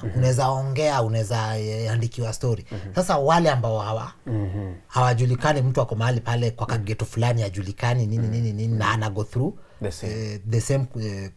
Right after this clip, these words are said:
Speaker 2: condition.
Speaker 1: Mm-hmm.
Speaker 2: Sasa mtu kama huyo, so, eh, eh, nini, nini. But, mi najiangalia kama najua kuna watu wana-, look, wananiangalia, wana, eh, huyu msanii. So, mi huona story yangu,
Speaker 1: Mm-hmm.
Speaker 2: wacha inspire wase wengine.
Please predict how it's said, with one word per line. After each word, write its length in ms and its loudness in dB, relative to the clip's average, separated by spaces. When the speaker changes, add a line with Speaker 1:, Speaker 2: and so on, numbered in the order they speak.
Speaker 2:
condition. 520 0
Speaker 1:
Mm-hmm. 340 -10
Speaker 2:
Sasa 280 -2
mtu 180 0
kama 220 2
huyo, 280 0
so, 180 -8
eh, 200 -4
eh, 140 -2
nini, 220 -2
nini. 140 -2
But, 440 2
mi 60 4
najiangalia 460 2
kama 180 -2
najua 240 2
kuna 300 -4
watu 300 2
wana-, 200 -4
look, 240 -2
wananiangalia, 600 0
wana, 280 -6
eh, 220 -2
huyu 140 -2
msanii. 260 -2
So, 140 0
mi 100 0
huona 280 -2
story 380 4
yangu, 480 4
Speaker 1:
Mm-hmm. 220 -12
Speaker 2:
wacha 280 0
inspire 680 -6
wase 220 -10
wengine. 460 -10